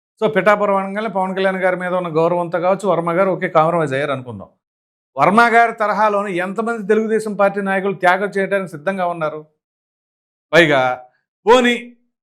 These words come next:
వీళ్ళు త్యాగం చేయడానికి సిద్ధంగా లేకపోయినా కమిట్మెంట్‌తో మేము ప్రజా జీవితానికే అంకితం, లేదు మేము ప్రజల విశ్వాసాన్ని, ఆ, ఏంది చూడగలిగాము, మన నాకు మంచి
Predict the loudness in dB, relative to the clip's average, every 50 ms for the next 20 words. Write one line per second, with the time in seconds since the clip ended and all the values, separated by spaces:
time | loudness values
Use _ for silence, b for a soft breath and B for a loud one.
0 | _ _ _ _ _ -6 -2 -2 -2 0 2 2 4 4 4 2 -2 -4 -2 -2
1 | 0 0 0 -2 -4 -6 -6 -8 -8 -4 -4 -4 2 2 2 4 4 2 2 2
2 | -2 -6 -4 -4 -4 -4 -4 -8 -10 -12 -12 -14 -18 _ _ _ _ _ _ _
3 | _ 0 0 2 2 0 -2 -2 -4 -4 0 0 -2 0 0 -4 -4 -2 -2 0
4 | 2 2 2 2 0 -2 -4 -2 0 -2 -2 -2 0 -2 -2 -2 -2 -4 -10 _
5 | _ -8 -8 -4 -4 -2 -2 -2 -4 -4 -8 b b b b b _ _ 4 4
6 | 4 4 2 -2 -2 -4 -4 -4 0 0 0 2 2 2 2 2 4 4 4 4
7 | 4 4 4 2 2 0 -2 -4 0 0 0 0 2 0 -2 -2 -2 -4 -6 -6
8 | -8 b b b b b b b _ 0 2 4 4 4 2 0 0 -4 -4 -4
9 | -6 -8 -8 -2 0 2 2 4 2 2 4 4 4 2 2 0 -4 -8 -10 -14
10 | _ _ _ _ -6 -4 0 0 0 0 0 -4 -8 -10 -8 -6 -4 -2 -2 -2
11 | -2